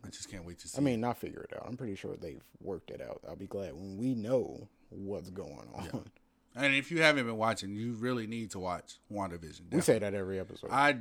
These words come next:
Speaker 1: I will
Speaker 2: I
Speaker 1: say
Speaker 2: swear.
Speaker 1: that episode, every
Speaker 2: <laughs>
Speaker 1: episode. Definitely check that out.
Speaker 2: If you haven't watched WandaVision,
Speaker 1: That is
Speaker 2: yeah.
Speaker 1: going crazy. If you're not watching WandaVision, I don't know what's wrong with you. Like,
Speaker 2: Damn,
Speaker 1: you,
Speaker 2: bro.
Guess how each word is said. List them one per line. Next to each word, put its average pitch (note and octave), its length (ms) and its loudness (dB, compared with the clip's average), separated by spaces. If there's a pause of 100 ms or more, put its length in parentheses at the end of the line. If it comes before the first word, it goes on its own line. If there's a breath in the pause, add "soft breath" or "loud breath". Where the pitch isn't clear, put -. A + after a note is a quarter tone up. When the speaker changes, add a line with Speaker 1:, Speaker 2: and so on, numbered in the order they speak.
Speaker 1:
I C3+ 140 8
will C3 300 4
Speaker 2:
I C#3 60 6
Speaker 1:
say A2 100 4
Speaker 2:
swear. F#2 160 2
Speaker 1:
that F#2+ 140 2
episode, - 200 0
every A3 180 10
Speaker 2:
<laughs> F#3+ 60 10
Speaker 1:
episode. F#2 560 4
Definitely G#2+ 380 0
check F#2 240 -6
that F#2 120 -4
out. F2 200 -12
Speaker 2:
If - 60 -12
you C#3+ 60 -2
haven't D#3 160 -2
watched E3 220 -4
WandaVision, G2+ 480 -2
Speaker 1:
That G#2+ 160 -4
is G#2+ 140 -4
Speaker 2:
yeah. G2 80 -2
Speaker 1:
going G#2 260 -2
crazy. A2 380 -2
If F#2 80 -8
you're D#3 80 0
not A#2 140 0
watching G2+ 280 0
WandaVision, F#2+ 640 -2
I A#2+ 60 -2
don't C3+ 120 0
know F#2 120 -4
what's G2 240 -2
wrong A2+ 240 -2
with E2+ 200 -12
you. D#2+ 120 -14 (1040 loud breath)
Like, F2 100 -6
Speaker 2:
Damn, G#2 220 0
Speaker 1:
you, - 60 -2
Speaker 2:
bro. G2 260 -6